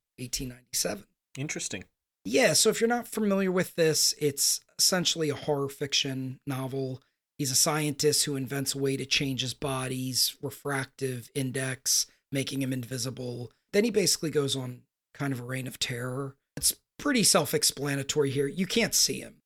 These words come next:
Speaker 1: The Q B will be constantly throwing to his coverage. Unknowingly, he'll be picking off the ball. He can even trip wide receivers and not call a foul 'cause no one can see him. I have him in there as the last line of defense for the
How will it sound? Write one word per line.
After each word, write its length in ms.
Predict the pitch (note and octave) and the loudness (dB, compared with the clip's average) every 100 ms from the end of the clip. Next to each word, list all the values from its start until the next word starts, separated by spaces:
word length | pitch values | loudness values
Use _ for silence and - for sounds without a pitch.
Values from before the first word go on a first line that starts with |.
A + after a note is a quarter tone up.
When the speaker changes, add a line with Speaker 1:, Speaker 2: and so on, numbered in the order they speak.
| - | -8
Speaker 1:
The 60 | |
Q 220 | D3 G#3+ F#3+ | 0 2 4
B 140 | G3 | 4
will 80 | F3+ | 4
be 100 | D#3 | 2
constantly 580 | - F3 E3+ - D3+ D3+ | 2 2 2 0 0 -4
throwing 440 | - D#3 D3+ C#3+ | -2 2 4 2
to 80 | C3+ | 0
his 160 | - - | 0 2
coverage. 920 | F3+ D#3+ D3 D3+ D3+ C3+ - - - | 2 2 4 6 6 4 2 0 0
Unknowingly, 800 | D3 C3+ C#3+ D3 D3 D3 D3 C#3+ | -2 0 2 2 0 2 4 2
he'll 120 | C3 | 0
be 140 | B2 - | -4 -6
picking 260 | D3 C#3 | -6 -4
off 220 | C3 A#2+ | -8 -8
the 80 | - | -10
ball. 680 | - E3 E3 D#3+ D3+ D3+ D3 _ _ | 0 4 6 6 8 6 4 _ _
He 180 | C3+ F#3+ | -4 -2
can 160 | F#3+ | -2
even 220 | E3+ C3+ A2+ | -4 -4 -2
trip 500 | - - D3 D#3 - | -2 0 -2 -4 -2
wide 240 | D3+ D3+ | 2 2
receivers 760 | C#3+ - C#3+ C#3 C#3 E3 F3+ D#3+ | 2 0 2 0 0 0 2 0
and 160 | C3+ C#3 | 0 -2
not 240 | C#3 C3+ | -4 -2
call 220 | D3+ C3+ | 0 0
a 20 | |
foul 380 | B2+ C#3 C3 D#3+ | -2 -4 -2 -2
'cause 240 | D#3+ C3 B2+ | -2 -4 -2
no 120 | C#3+ | 0
one 140 | E3+ | 0
can 160 | D#3+ D#3+ | -2 -2
see 200 | - C#3+ | 0 -2
him. 160 | - _ _ _ _ | -6 _ _ _ _
I 100 | D3+ | 2
have 260 | F3 G3 - | 6 6 4
him 180 | F#3+ F3 | 2 2
in 160 | E3+ | 2
there 220 | E3 D#3 | 2 4
as 140 | D3 - | 4 2
the 80 | C#3+ | 0
last 580 | C#3 C#3 C3+ - - | 0 0 0 0 -2
line 240 | C#3+ C3 C3 | -2 -4 -4
of 80 | C3 | -6
defense 400 | - - C3 - | -8 -6 -4 -4
for 140 | |
the 80 | - | -6